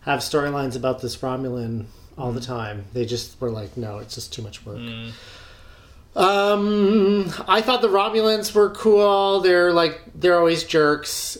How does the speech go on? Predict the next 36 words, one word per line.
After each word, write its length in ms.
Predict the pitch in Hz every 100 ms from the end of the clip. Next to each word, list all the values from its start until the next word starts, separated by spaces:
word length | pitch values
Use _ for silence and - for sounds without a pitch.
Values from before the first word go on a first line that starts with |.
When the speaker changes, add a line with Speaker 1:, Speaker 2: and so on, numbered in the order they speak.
| -
Speaker 1:
Um, 680 | 151 151 147 143 143 147 160
the 100 | 196
Klingons 720 | - 311 320 311 254 - - -
in 100 | 190
this 140 | 190
particular 400 | - 185 190 180
episode, 440 | 170 165 - 160 156
I 100 | 147
didn't 220 | 202 208
find 300 | 170 160 160
them 120 | 151
very 220 | 139 135
Klingon-y. 800 | 127 - 135 127 135 131 131 -
I 60 | 120
felt 220 | - 139
like 160 | 131 123
they 100 | 135
were 140 | 117
kind 260 | 117 127 120
of 180 | 113 -
Klingons 600 | 135 139 131 123 123 123
at, 120 | 120
like, 380 | 117 113 - - - - - - - - -
maybe 380 | 135 120 117 - - - -
sixty 420 | - - - 131
percent. 840 | 117 120 139 123 151 156 - - -
You 100 | 151
know, 180 | 147
they 120 | 147 160
were, 420 | 160 170 - - -
they, 160 | 185 180 170 - - - -
when 120 | 196
they 100 | 208
were 200 | 202 196
in 360 | 185 190 202
the 580 | 190 175 165 160 151 131